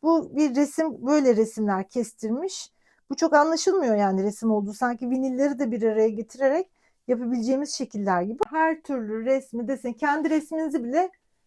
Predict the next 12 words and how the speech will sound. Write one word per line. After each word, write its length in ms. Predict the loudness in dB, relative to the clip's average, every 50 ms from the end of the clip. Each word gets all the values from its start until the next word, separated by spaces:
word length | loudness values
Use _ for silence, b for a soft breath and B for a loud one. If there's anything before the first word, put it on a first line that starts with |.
| _ -6 -2
e, 280 | 0 0 0 0 0
bastırıp 460 | -2 -2 -2 -4 -8 -10 -10 -10 -8
burada 260 | -8 -8 -4 -4 -4 -2
kestirebilirsiniz. 960 | -4 -6 -6 -6 -4 -4 -2 -2 -2 -2 -4 -4 -4 -8 -16 -18 -18 -18 -14
Şöyle 640 | -4 0 2 4 4 4 2 2 2 0 0 -4 -8
bir 120 | -12 -6 -4
tane 360 | -2 0 0 0 0 0 -2
daha 340 | -2 -2 0 0 -2 -2 -4
farklı. 460 | -4 0 2 2 2 0 -4 -10 -6
Bunların 220 | -4 -4 -4 -4
çeşitli, 680 | -4 -4 -6 -6 -6 -6 -12 -8 -4 -2 -2 -2 -2 -6 _ _ _ -8 -6
ım, 460 | -4 -2 -2 -2 -2 -4 -4 -6